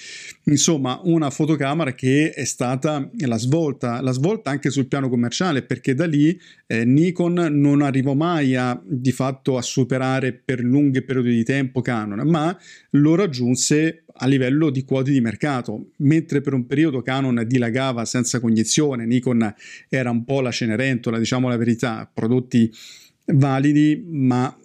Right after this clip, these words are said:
non all'altezza di Canon. Con l'avvento dei nuovi sensori e con la progettazione, eh, la, insomma, di alcuni modelli, questo è la D tre, ma adesso fra poco vediamo anche l'altra fotocamera,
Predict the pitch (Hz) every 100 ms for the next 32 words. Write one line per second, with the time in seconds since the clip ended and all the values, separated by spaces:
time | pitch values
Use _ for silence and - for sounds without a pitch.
0 | - 165 139 131 143 139 131 123 120 131
1 | 117 123 120 117 101 104 104 - _ -
2 | 202 151 131 117 117 135 170 139 120 117
3 | 131 139 131 196 - 139 143 170 170 -
4 | - 151 143 120 110 - 123 123 123 117
5 | - 190 151 120 117 - 113 92 - -
6 | - 113 107 - - - 127 - 170 139
7 | 127 165 156 123 147 180 - - 127 -
8 | 123 113 117 151 151 110 104 117 110 107
9 | 104 - 131 113 113 123 120 123 127 117
10 | 151 - 185 156 107 104 104